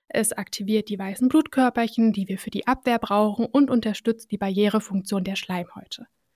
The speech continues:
Zink hemmt die Vermehrung von Viren und wirkt entzündungshemmend. Und jetzt wird's ganz interessant, denn Studien zeigen, wer bei den ersten Symptomen Zink und Vitamin C kombiniert, kann die Dauer der Erkältung deutlich verkürzen.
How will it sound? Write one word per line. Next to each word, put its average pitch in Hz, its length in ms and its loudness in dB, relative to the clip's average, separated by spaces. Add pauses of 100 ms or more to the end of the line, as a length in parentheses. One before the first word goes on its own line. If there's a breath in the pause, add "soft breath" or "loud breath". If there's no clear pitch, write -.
(240)
Zink 302 440 4
hemmt 277 340 4
die 254 60 -8
Vermehrung 214 500 4
von 190 200 -2
Viren 254 380 6
und 196 180 -4
wirkt 226 220 2
entzündungshemmend. 208 1080 -2 (760)
Und 214 80 0
jetzt 240 400 0
wird's 214 240 -2
ganz 214 220 0
interessant, 220 680 0
denn 190 140 0
Studien 247 500 4
zeigen, 180 480 0 (280)
wer 220 200 2
bei 202 160 -2
den 196 200 -8
ersten 294 360 2
Symptomen 220 600 2
Zink 285 360 6
und 254 100 4
Vitamin 214 400 2
C 226 220 2
kombiniert, 214 680 4 (300)
kann 247 260 4
die 262 160 2
Dauer 226 280 4
der 220 120 -2
Erkältung 226 560 0
deutlich 202 460 -4
verkürzen. 226 640 -4